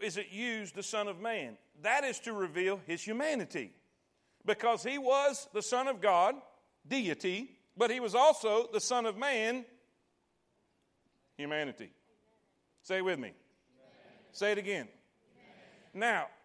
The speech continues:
why did he have to become human? Why do we need to understand his humanity? Why is that important? Because you gotta understand,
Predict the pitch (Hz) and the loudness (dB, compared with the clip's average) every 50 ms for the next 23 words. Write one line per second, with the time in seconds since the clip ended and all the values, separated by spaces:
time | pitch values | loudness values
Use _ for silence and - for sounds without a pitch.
0 | _ 151 190 220 262 269 277 277 262 269 262 240 254 254 240 247 233 208 220 208 | _ 0 2 4 6 6 4 4 0 -2 -2 0 0 0 0 -2 -4 -4 -4 -4
1 | - 233 214 208 196 190 240 233 202 147 120 110 - _ 156 175 226 254 277 269 | -2 -4 -4 -4 -4 -6 -8 -8 -8 -8 -10 -12 -16 _ 0 2 4 4 4 4
2 | 277 262 269 269 262 262 262 220 226 190 202 240 247 233 220 - - - 233 226 | 2 0 0 0 -2 -2 -4 -4 -4 -4 -2 -4 -4 -6 -8 -10 -8 -6 -6 -6
3 | 226 208 180 214 202 - - 196 185 196 214 208 190 160 - 165 139 113 131 175 | -6 -6 -6 -8 -8 -8 -10 -8 -6 -6 -4 -4 -6 -8 -8 -10 -10 -6 -2 0
4 | 214 247 262 262 254 240 190 226 240 226 208 202 190 - - 262 262 - - 269 | 2 2 2 2 0 0 0 0 0 0 0 -2 -6 -2 2 2 4 4 2 -2
5 | 240 - - - - _ _ 214 208 220 226 190 190 226 202 269 285 294 269 226 | -10 -14 -16 -20 -20 _ _ -2 0 0 -2 -2 -2 -2 0 2 2 2 2 0
6 | 240 240 240 233 - - - 240 247 226 | -2 -4 -4 -6 -8 -6 -6 -4 -4 -4